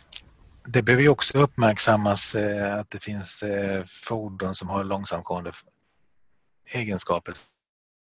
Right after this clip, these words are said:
Eh, där mopedbilar är ett utav de fordon. Det finns ju traktorer, E P A-traktorer, motorredskap också då, så att man behöver visa särskild hänsyn till långsamgående fordon.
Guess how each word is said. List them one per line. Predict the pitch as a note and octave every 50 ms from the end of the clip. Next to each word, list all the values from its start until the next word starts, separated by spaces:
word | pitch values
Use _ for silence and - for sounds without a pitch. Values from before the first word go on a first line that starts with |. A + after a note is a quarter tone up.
| _ _ -
Eh, | - - F2 E2+ F2 - -
där | G2+ G#2 G2+
mopedbilar | F#2+ G2 F#2 - G#2 F#2+ F#2 F2+ F2+ F2 F#2
är | F#2+ F2+ F2 E2 F2+ F#2 F2+ F2+ F2 F2+ - F2+ E2+ E2+ F2+ F2+ F#2
ett | - -
utav | A2 - C#3
de | A#2 G#2 F#2
fordon. | - G2+ G2 E2+ E2+ F2+
Det | F2 E2+
finns | - G2+ F2 F2 - -
ju | E2+
traktorer, | D#2+ - - F#2 E2 - - F#2 F2+ - D#2+ E2 E2+ F2 E2+ -
E | F#2 F#2 F#2
P | - F2
A-traktorer, | F2+ F2+ F2 - - - - - F#2 E2 E2 E2+ E2+ - _ _ _ _ _ _ _ _ - - - - - - - - - -
motorredskap | - F#2 F#2 - F#2 F2 E2+ - - - F2 -
också | F2 G#2+ A#2+ - - - C3
då, | A#2+ F#2+ E2
så | - F#2+
att | F#2 - - - - - - - - - - -
man | E2 - G#2+ G#2+
behöver | G2 G2+ G#2 G#2+
visa | A2 A#2+ A#2+ - G#2
särskild | G2 - - G#2+ F#2+ G2 - G2 F2+
hänsyn | G2 G2 G2 F#2+ - F2
till | - E2
långsamgående | E2 F2+ E2+ G2 G2+ G2 F#2+ - E2 E2+ - - D#2+ D#3+ - F#2+
fordon. | - G#2 G#2 A2 G#2+ F#2 - G#2+